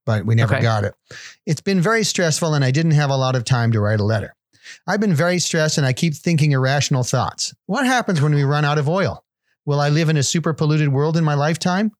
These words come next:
Speaker 1: Will the earth get better? If you could reassure me on that stuff, I sure would feel a lot better. I'm also nervous I might fail my final P T.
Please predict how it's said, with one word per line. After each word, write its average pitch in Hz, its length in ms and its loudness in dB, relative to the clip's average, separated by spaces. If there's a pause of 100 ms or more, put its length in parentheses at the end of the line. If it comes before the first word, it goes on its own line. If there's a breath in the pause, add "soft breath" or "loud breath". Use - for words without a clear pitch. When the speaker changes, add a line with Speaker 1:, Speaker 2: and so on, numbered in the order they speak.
Speaker 1:
Will 139 120 2
the 127 180 0
earth 143 240 -2
get 127 200 -2
better? 143 340 0 (840 loud breath)
If 147 160 2
you 254 120 0
could 220 160 -2
reassure 214 480 0
me 175 100 2
on 135 140 2
that 127 320 0 (100)
stuff, 135 400 -2
I 131 80 2
sure 165 260 0
would 151 160 0
feel 139 240 0
a 127 40 0
lot 123 240 -2
better. 110 320 -4 (1300 loud breath)
I'm 202 100 0
also 294 240 0
nervous 180 320 0
I 160 80 2
might 151 220 0
fail 165 320 0
my 131 160 2
final 143 340 0
P 151 260 0
T. 123 400 0